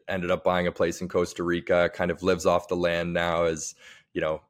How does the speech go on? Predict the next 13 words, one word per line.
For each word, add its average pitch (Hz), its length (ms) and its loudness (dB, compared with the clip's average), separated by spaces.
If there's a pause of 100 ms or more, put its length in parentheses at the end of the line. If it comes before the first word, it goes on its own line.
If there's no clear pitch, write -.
I 87 80 -2
call 87 240 4
it - 100 -2
exited 82 400 -4
the 82 80 -8
matrix. - 540 -6
He's 78 180 -8
kind 82 220 -2
of, - 240 -6
he's 90 180 -6
kind 92 160 0
of 78 140 -6
won. 78 320 -4